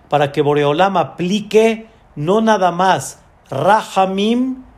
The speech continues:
sino aplique también Hanun. Si recuerda Gastón, Rahamim es misericordia. Le pedimos a Dios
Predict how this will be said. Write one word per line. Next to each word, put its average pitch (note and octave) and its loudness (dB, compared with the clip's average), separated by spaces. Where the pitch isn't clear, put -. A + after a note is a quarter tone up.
sino E3 -2
aplique F3+ -2
también F3+ -2
Hanun. F3 0
Si - -6
recuerda F3+ 0
Gastón, G#3 0
Rahamim D#3+ 0
es A3+ 0
misericordia. F#3+ -2
Le D3 2
pedimos F#3+ -2
a F3 2
Dios G#3+ 0